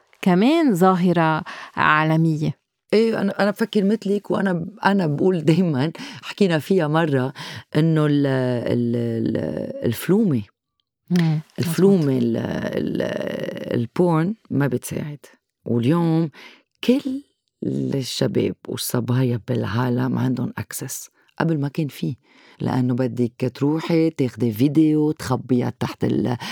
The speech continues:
Speaker 2: الكبوت أو الكنزة لما يشوفوا أهلك، تحضريها بالليل كتير مأخر، وبدك تلاقي الفيديو، وبدك تلاقي cassette. فكانت صعبة. اليوم بتفتحي إنترنت، بتكبسي اللي بدك إياه، بيطلع لك كل شي فيه، وبطلوا أفلام،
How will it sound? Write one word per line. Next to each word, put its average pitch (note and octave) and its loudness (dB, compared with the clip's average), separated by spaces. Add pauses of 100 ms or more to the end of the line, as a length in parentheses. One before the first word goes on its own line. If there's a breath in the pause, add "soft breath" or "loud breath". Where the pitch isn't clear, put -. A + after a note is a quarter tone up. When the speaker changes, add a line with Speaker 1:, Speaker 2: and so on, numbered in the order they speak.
(260 loud breath)
Speaker 2:
الكبوت B2 0
أو - 0
الكنزة B2+ -2
لما A#2 0
يشوفوا A#2 -2
أهلك، E3 2
تحضريها C3+ -4
بالليل C3+ 0
كتير C3 -2
مأخر، D3+ -2
وبدك B2+ -4
تلاقي G#3+ 2
الفيديو، A#2 -2
وبدك B2 -4
تلاقي F3+ 2
cassette. C3+ -2 (720 loud breath)
فكانت C#3+ 0
صعبة. G#3+ 0 (640 loud breath)
اليوم G#3+ 4
بتفتحي D#3 -4
إنترنت، C#3 0
بتكبسي - -6
اللي C3+ 2
بدك F3+ -2
إياه، F#3+ 2
بيطلع E3+ 0
لك D3 -2 (100)
كل D4+ 0
شي - -4
فيه، G#3+ -2
وبطلوا C#3+ 0
أفلام، F#3+ -2